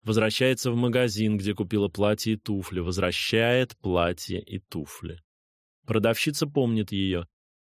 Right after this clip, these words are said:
Конечно, помнит. Чек сохранили? Сохранила. Внимательный осмотр платья и туфель, особенно туфель. Заполните анкету, укажите причину. Паспорт при себе?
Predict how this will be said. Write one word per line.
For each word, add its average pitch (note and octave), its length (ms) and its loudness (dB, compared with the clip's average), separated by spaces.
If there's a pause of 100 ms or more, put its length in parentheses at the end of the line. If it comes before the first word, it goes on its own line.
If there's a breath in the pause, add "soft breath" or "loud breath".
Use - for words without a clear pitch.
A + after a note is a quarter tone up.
(120)
Конечно, D3+ 440 2
помнит. G#2 640 2
Чек C#3+ 240 0
сохранили? D3 800 2 (140)
Сохранила. F#2+ 880 -2 (360)
Внимательный B2+ 680 2
осмотр A2+ 380 0
платья G#2+ 460 0
и F2+ 40 -4
туфель, C#3+ 560 -2 (180)
особенно A#2+ 640 -2 (120)
туфель. F2 560 -8 (560)
Заполните C#3+ 680 0
анкету, C#3+ 640 0
укажите A2 460 -2
причину. F#2+ 640 -4
Паспорт A#2 460 -2
при A#2+ 140 -2
себе? C#3+ 440 -2